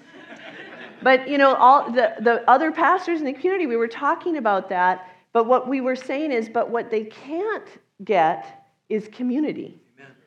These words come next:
Speaker 1: What they can't get by that experience is this aspect of the soil of community, where they're connected and, and we're going after some things together and, and we do life together and,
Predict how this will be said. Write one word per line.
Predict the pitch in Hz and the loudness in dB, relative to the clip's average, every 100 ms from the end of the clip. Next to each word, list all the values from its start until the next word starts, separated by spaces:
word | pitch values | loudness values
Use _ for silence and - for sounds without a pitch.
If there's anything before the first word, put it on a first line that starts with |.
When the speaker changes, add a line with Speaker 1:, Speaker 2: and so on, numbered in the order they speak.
| _ _ _ | _ _ _
Speaker 1:
What | 214 | -4
they | 226 247 | -2 -4
can't | 247 302 349 - | -6 -6 -4 -4
get | 240 214 190 208 | -2 0 0 0
by | - | -2
that | 196 202 202 | 2 2 2
experience | 190 - - 233 190 175 170 - | -2 -10 -10 -8 -6 -8 -8 -6
is | 196 190 185 - - | -2 -2 -4 -12 -18
this | 180 233 233 - | -2 0 0 -2
aspect | 202 226 233 - 180 175 | -4 -4 -10 -4 -4 -4
of | 190 180 | -6 -6
the | 175 | -8
soil | 175 - 196 202 185 170 170 175 _ _ _ | -10 -8 -4 -2 -2 -4 -6 -10 _ _ _
of | 190 175 | -8 -8
community, | - 240 226 240 160 147 165 _ _ - | -8 -8 -6 -6 -8 -12 -16 _ _ -2
where | 208 | 0
they're | 202 208 | 2 2
connected | 208 - 233 262 285 262 214 220 - - | -2 -8 -6 -8 -6 -4 -4 -6 -16 -6
and, | 214 220 - | -4 -4 -4
and | 226 214 | -4 0
we're | 208 | 0
going | 214 247 247 | 0 -2 -2
after | 233 277 - 254 | -4 -6 -8 -10
some | 254 220 | -6 -8
things | 214 214 202 190 | -6 -6 -6 -10
together | - 196 196 185 180 170 | -14 -6 -4 -2 -4 -6
and, | 180 185 180 - _ - | -6 -8 -10 -18 _ -4
and | 220 | -2
we | 220 | 0
do | 226 240 | -4 -4
life | 233 240 294 294 - | -4 -4 -6 -10 -12
together | 285 220 214 196 190 180 | -8 -2 0 0 0 -2
and, | 170 175 | -4 -8